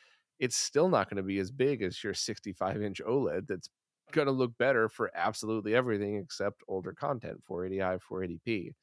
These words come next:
So, and not to mention that we're very quickly not gonna be able to use that technology anymore. Probably twenty more years, and we're barely gonna be seeing any of that. But the content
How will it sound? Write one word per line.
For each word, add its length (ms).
So, 400
and 200
not 180
to 80
mention 340
that 260
we're 300
very 280
quickly 500
not 300
gonna 160
be 100
able 180
to 100
use 240
that 180
technology 560
anymore. 440
Probably 400
twenty 280
more 220
years, 340
and 100
we're 80
barely 360
gonna 120
be 120
seeing 320
any 280
of 120
that. 320
But 240
the 80
content 560